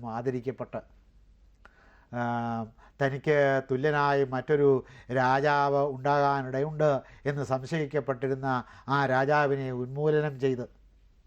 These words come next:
ജരാസന്ധനാണ്. മഗധ രാജ്യമാണ് അന്നത്തെ ഏറ്റവും സൈന്യശക്തിയുള്ള രാജ്യം.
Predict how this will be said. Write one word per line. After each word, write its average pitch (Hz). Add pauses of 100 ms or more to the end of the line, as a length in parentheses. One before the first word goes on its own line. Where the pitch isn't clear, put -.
(640)
ജരാസന്ധനാണ്. 127 (1500)
മഗധ 135 (100)
രാജ്യമാണ് 143 (380)
അന്നത്തെ 135 (400)
ഏറ്റവും 139 (240)
സൈന്യശക്തിയുള്ള 127
രാജ്യം. 120